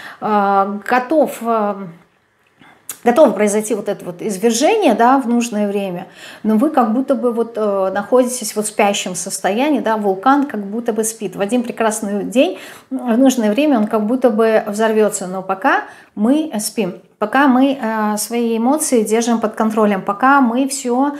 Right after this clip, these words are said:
эм, ко всему подходим рационально. То есть у нас здесь получается, что, а, рационализм выше наших эмоций, м, хотя вы по своей природе, да, достаточно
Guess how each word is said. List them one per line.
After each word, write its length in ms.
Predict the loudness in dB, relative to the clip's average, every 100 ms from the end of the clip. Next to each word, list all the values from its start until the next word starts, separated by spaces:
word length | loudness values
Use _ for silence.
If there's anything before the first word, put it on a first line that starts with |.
| -14 -18 -4
эм, 600 | 0 2 2 0 -4 -12 -6
ко 80 | -4
всему 340 | 0 2 4
подходим 540 | 2 0 0 0 0
рационально. 720 | -2 -4 -2 0 0 -2 -4 -4
То 80 | 0
есть 300 | 0 -2 -2
у 60 | 0
нас 400 | 2 2 0 -2
здесь 480 | -2 -2 2 2 2
получается, 720 | -2 -2 0 0 2 0 -4
что, 460 | -8 -4 0 0 0
а, 180 | 2 2
рационализм 880 | 0 -2 0 0 0 0 2 0 0 -4 -16 -6
выше 500 | -2 0 0 0 0
наших 480 | 2 0 0 -6 -2
эмоций, 420 | 0 0 -2 -8 -8 -18 -20 -8
м, 240 | -4 -2 0
хотя 460 | 2 4 6 4
вы 260 | 2 -2 -2
по 120 | -4
своей 400 | -4 0 0 -2
природе, 600 | -4 -4 0 2 2 0
да, 260 | 4 6 6
достаточно 840 | 0 -4 -4 -4 -4 -12 -10 -10